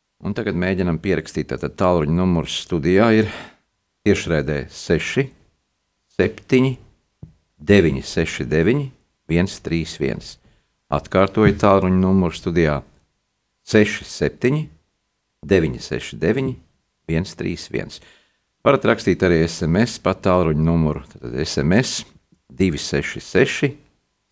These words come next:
septiņi septiņi divi septiņi divi. Divi seši seši septiņi septiņi divi septiņi divi. Vai arī uzdodot jautājumu e-pastā, un e-pasta adrese ir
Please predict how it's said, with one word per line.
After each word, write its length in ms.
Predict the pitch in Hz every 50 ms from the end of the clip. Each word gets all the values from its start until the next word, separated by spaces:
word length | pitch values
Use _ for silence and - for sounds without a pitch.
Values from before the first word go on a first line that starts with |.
| _ -
septiņi 380 | - 82 - - 71 62 - -
septiņi 460 | - - - - - 120 117 113 104 95 - _ _ -
divi 180 | 87 85 - - -
septiņi 340 | - - - - 73 71 64
divi. 240 | 65 64 50 - - _ _ _ _ _ _ _ _ _ _ _ _ _ _ -
Divi 240 | - 113 117 95 82
seši 400 | - - - 82 - - - -
seši 400 | - - 113 123 - - - 104 - - -
septiņi 340 | 82 78 - - - - - -
septiņi 340 | - - - - 87 82 -
divi 240 | 82 87 85 76 - _ _ - -
septiņi 360 | - - - - 67 62 58 71
divi. 320 | 71 65 - - - - - - _ _ _ -
Vai 160 | 123 139 143
arī 160 | 127 117 107
uzdodot 480 | 107 85 78 82 78 73 69 67 - - -
jautājumu 560 | - 90 110 131 - - 120 104 92 85 73
e-pastā, 600 | - 80 92 - - 120 - - - 120 110 101 90 - - - - - _ _ _ - -
un 160 | 85 80 69
e-pasta 540 | 76 87 90 - - 78 73 - - 73 73
adrese 400 | 71 69 65 - - - 87 -
ir 100 | -